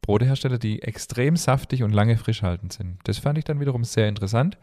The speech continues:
Und auch noch ein paar andere Dinge. Das Volumen wird deutlich verbessert. Vermutlich dadurch, dass einfach der Zuckeranteil höher ist, weil die Stärke ja zum Teil schon abgebaut ist zu Zucker. Und der Geschmack ist interessant, weil das so dieses Malzige einfach mit reinkommt. Und auch noch ein Punkt:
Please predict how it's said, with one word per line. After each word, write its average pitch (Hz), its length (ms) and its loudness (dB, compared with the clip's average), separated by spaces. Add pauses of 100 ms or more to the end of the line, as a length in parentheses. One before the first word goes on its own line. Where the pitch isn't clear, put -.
(640)
Und 135 500 8
auch 120 140 2
noch 120 60 6
ein - 40 0
paar 110 160 4
andere 147 280 2
Dinge. 160 300 2
Das 120 160 0
Volumen 123 360 4
wird 156 140 0
deutlich 135 260 0
verbessert. - 580 0 (300)
Vermutlich 113 460 2
dadurch, 104 220 0
dass - 320 -4
einfach 104 220 -2
der 101 140 0
Zuckeranteil 135 460 2
höher 135 140 2
ist, 131 120 -2
weil 101 100 0
die 101 60 -2
Stärke 98 360 -2
ja 117 120 -2
zum 113 140 -2
Teil 104 220 0
schon - 120 -2
abgebaut 117 420 0
ist - 180 -8
zu 101 100 -4
Zucker. 156 380 0 (720)
Und 113 580 4
der 110 80 0
Geschmack 101 360 -2
ist 139 100 -4
interessant, 151 680 0
weil 107 160 2
das 107 100 -6
so 107 80 -2
dieses - 320 -8
Malzige 104 460 0
einfach 131 200 0
mit 135 200 -2
reinkommt. 135 540 -2
Und 127 540 2 (720)
auch 110 200 4
noch 143 100 6
ein 147 120 6
Punkt: 156 420 0